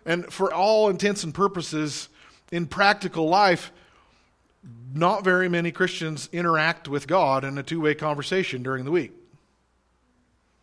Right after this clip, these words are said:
It's not real common. It's therapeutic moral deism. Second Timothy three, four, and five says, "These people are lovers of pleasure rather than lovers of God,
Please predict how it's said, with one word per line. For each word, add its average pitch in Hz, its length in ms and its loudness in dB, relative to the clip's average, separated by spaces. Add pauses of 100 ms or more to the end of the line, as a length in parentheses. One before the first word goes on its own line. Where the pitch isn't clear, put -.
(340)
It's 156 220 -6
not 175 200 0
real 170 120 2
common. 165 400 -2 (760)
It's - 380 -6 (680)
therapeutic 180 600 4 (300)
moral 160 380 2
deism. 139 560 0 (1200)
Second 214 380 2
Timothy 185 580 0 (240)
three, 202 440 0
four, 202 240 2
and 170 120 0
five 175 360 6
says, 156 280 -2
"These 170 200 -2
people 202 360 2
are 160 120 6
lovers 196 360 6
of 170 100 -2
pleasure 185 340 4
rather 156 320 6
than 147 180 -2
lovers 156 320 2
of 131 100 -10
God, 139 340 4